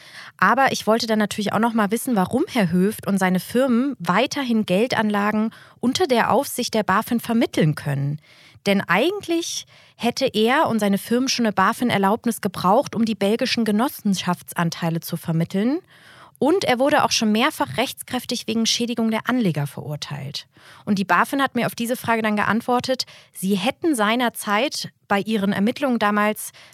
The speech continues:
nicht ausreichende Anhaltspunkte gehabt, um gegen die unerlaubte Anlageberatung einzuschreiten.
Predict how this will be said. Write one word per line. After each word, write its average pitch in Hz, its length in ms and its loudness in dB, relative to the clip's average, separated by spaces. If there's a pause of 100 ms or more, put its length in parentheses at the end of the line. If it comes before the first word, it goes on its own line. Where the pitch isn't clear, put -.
nicht 226 200 -2
ausreichende 220 600 0
Anhaltspunkte 220 760 -2
gehabt, 180 320 -4
um 202 140 0
gegen 208 200 0
die 190 120 -6
unerlaubte 208 680 0
Anlageberatung 196 760 0
einzuschreiten. 156 1000 -4